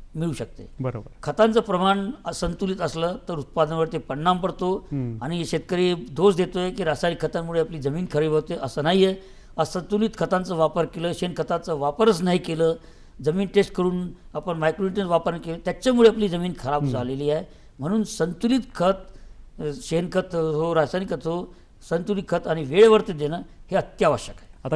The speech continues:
Speaker 2: गादी वाफा पद्धतीचा अवलंब करावा अशी शिफारस आपण या खरीप हंगामातील कांद्यासाठी केली आहे.
Speaker 1: हो.
Speaker 2: तर यासाठी पाण्याचं नियोजन कशा प्रकारचं आहे?
Speaker 1: खरीपमध्ये पाण्याची गरज भासत नाही,
Speaker 2: हम्म.
Speaker 1: परंतु बरेचदा केव्हा केव्हा पावसाचा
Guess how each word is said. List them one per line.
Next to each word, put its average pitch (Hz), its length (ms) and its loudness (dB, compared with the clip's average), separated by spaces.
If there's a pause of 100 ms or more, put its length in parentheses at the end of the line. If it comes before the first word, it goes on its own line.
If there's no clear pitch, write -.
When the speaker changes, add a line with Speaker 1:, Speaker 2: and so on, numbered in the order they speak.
Speaker 2:
गादी 147 220 6
वाफा 170 280 4
पद्धतीचा 156 500 2
अवलंब 139 340 2
करावा 135 400 0
अशी 127 160 -6
शिफारस 131 440 -4
आपण 127 340 -6
या 123 340 -2
खरीप 135 260 -2
हंगामातील 123 420 -4
कांद्यासाठी 117 500 -8
केली 113 280 -6
आहे. 110 200 -6
Speaker 1:
हो. 110 200 -14 (400)
Speaker 2:
तर 143 180 0
यासाठी 156 500 2
पाण्याचं 165 440 2
नियोजन 151 320 2
कशा 139 220 -4
प्रकारचं 120 460 -8
आहे? - 80 -18 (140)
Speaker 1:
खरीपमध्ये 185 560 -2
पाण्याची 170 460 -6
गरज 160 300 0
भासत 120 340 -4
नाही, 151 180 -6
Speaker 2:
हम्म. 120 420 -10
Speaker 1:
परंतु 180 260 -4
बरेचदा 190 300 2
केव्हा 180 260 2
केव्हा 185 220 -2
पावसाचा 170 380 2